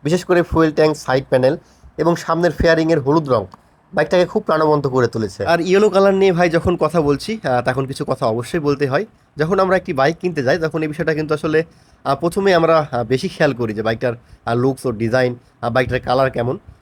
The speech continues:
তো ভাই আমাদের কিন্তু সকলেরই, আহ, ব্যক্তিগত ওই যে ভালো লাগা বা রুচিবোধের জায়গাটা ভিন্ন ভিন্ন। আর সেই জায়গাটা থেকে ইয়েলো কালার কিন্তু অনেকেরই, আহ, পছন্দ না। বিশেষ করে, আহ, বেশ কিছু,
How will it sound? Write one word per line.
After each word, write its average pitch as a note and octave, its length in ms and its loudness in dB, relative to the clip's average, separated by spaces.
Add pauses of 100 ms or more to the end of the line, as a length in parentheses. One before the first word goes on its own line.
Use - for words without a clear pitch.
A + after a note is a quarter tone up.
তো F3 60 -6
ভাই F#3 100 4
আমাদের F3+ 260 2
কিন্তু F3 200 -2
সকলেরই, E3+ 560 -2
আহ, C3 140 2
ব্যক্তিগত C3 420 -2
ওই B2+ 120 0
যে C3 60 -4
ভালো A#2 280 -2
লাগা A#2+ 240 -2
বা A2+ 120 -4
রুচিবোধের D#3 440 -8
জায়গাটা C3+ 320 0
ভিন্ন B2+ 320 -4
ভিন্ন। G2+ 280 -6 (380)
আর B2+ 80 -6
সেই E3 160 -2
জায়গাটা D#3 280 2
থেকে D#3 260 -2
ইয়েলো C#3+ 260 0
কালার C3+ 220 0
কিন্তু C3 220 -4
অনেকেরই, B2 380 -4 (380)
আহ, C3+ 60 -6
পছন্দ D#3+ 380 -2
না। B2 300 0
বিশেষ G#2+ 280 -10
করে, C3+ 220 -2 (260)
আহ, C3+ 80 -2
বেশ F3 220 0
কিছু, F#3 320 -2